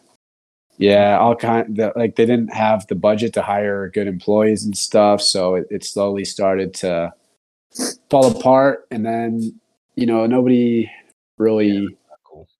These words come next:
Speaker 1: had any oversight over it, and it's easy to take advantage of, like,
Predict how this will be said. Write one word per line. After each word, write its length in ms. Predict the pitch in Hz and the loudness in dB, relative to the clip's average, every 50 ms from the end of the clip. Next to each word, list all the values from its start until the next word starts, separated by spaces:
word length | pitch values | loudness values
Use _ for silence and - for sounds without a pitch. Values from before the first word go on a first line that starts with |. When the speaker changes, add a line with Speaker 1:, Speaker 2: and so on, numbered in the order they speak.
| _ _ _ _ _ _ - | _ _ _ _ _ _ -10
Speaker 1:
had 220 | - 110 110 104 | -4 -2 0 0
any 200 | 104 107 104 98 | 0 0 0 2
oversight 560 | 95 104 107 110 107 107 - - 107 101 101 101 | 2 2 2 2 0 -2 -2 0 2 2 2 4
over 340 | 101 101 95 95 95 98 | 2 2 2 0 0 2
it, 220 | 98 101 95 - _ - | 2 2 0 -2 _ -8
and 160 | 101 98 92 | -8 -6 -6
it's 180 | 92 95 87 - | -6 -4 -4 -2
easy 240 | 117 110 101 107 92 | 0 0 0 0 -2
to 60 | 82 | -2
take 160 | 107 98 95 | -2 -4 -2
advantage 480 | 95 90 90 87 90 95 98 92 87 90 | -2 0 0 0 2 0 0 -2 -4 -6
of, 120 | 87 85 | -8 -6
like, 340 | 87 90 87 87 87 87 | -4 -4 -4 -4 -6 -8